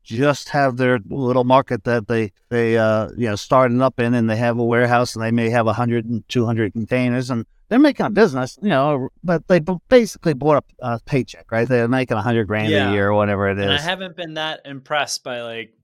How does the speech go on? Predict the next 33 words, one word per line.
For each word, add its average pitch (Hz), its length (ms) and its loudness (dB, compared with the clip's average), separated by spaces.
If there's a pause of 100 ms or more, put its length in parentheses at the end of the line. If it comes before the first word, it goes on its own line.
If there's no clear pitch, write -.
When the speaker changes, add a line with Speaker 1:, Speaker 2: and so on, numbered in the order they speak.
(160)
Speaker 2:
the 123 260 -4
portable 139 580 -6
storage 131 640 -8
franchises 123 760 -6
in, 117 120 -14
like, 107 240 -14 (120)
the 110 120 -8
two 135 240 -8
hundred 123 300 -10
to 110 100 -10
five 110 260 -4
hundred 127 300 -14
K 139 180 -6
range. 151 580 -12 (120)
Speaker 1:
Right. 117 240 4
Speaker 2:
Maybe 139 260 0
as 139 140 2
the 131 80 0
owner, 139 240 -4
you're 131 100 -8
making 131 280 -8
a 98 40 -10
hundred 131 440 -8
K, 170 500 -4 (240)
Speaker 1:
Exactly. 107 380 -2
Speaker 2:
hundred 98 100 -4
fifty 110 160 -6
K, 160 360 -2 (180)
and 135 120 -8
you're 123 160 -2
working 123 480 -8
every 131 260 -10
day. 117 400 -8